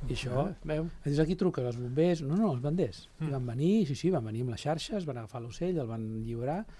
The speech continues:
Speaker 1: i el van alliberar allà on, sí, "Sobretot, sobretot no el toqueu", no? Perfecte. I sí,
Speaker 2: Perquè
Speaker 1: sí,
Speaker 2: veieu
Speaker 1: escolta,
Speaker 2: que
Speaker 1: vull dir que, eh, això s'ha d'admirar, que tinguem un cos també, no? Eh,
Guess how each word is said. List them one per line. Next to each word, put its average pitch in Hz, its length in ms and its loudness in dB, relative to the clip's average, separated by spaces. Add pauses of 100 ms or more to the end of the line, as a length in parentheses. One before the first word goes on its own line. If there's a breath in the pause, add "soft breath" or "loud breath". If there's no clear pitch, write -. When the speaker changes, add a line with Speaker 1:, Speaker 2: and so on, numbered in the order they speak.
(360 loud breath)
Speaker 1:
i 131 80 -6
el 120 80 -4
van 120 240 -2
alliberar 131 320 4 (140)
allà 131 100 2
on, 123 160 -2 (480)
sí, - 100 -6
"Sobretot, 120 540 -4
sobretot 175 240 -4
no 202 160 2
el - 20 -4
toqueu", 131 300 -4
no? 143 140 -4 (260)
Perfecte. - 460 -8 (580 loud breath)
I 151 160 2
sí, 165 80 4
Speaker 2:
Perquè - 80 4
Speaker 1:
sí, 147 160 2
Speaker 2:
veieu 135 320 0
Speaker 1:
escolta, 139 320 6
Speaker 2:
que - 60 6
Speaker 1:
vull 147 160 6
dir - 100 2
que, 139 160 4
eh, 131 240 -2
això 127 160 -4
s'ha - 160 -6
d'admirar, 143 460 2 (100)
que - 80 -6
tinguem 127 400 0 (160)
un 151 160 -2
cos 147 380 0 (420 loud breath)
també, 135 320 0
no? 175 220 2 (100)
Eh, 123 320 0